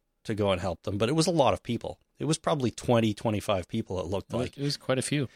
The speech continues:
Speaker 1: And they just keep sailing on, mostly because Strand wants to go. Um, is this,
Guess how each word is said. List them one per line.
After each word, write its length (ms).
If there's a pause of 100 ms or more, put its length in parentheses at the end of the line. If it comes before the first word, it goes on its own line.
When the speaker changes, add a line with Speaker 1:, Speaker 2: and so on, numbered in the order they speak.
(520)
Speaker 1:
And 540 (120)
they 160
just 180
keep 160
sailing 380
on, 240
mostly 300
because 260
Strand 380
wants 280
to 100
go. 440 (640)
Um, 540 (240)
is 180
this, 500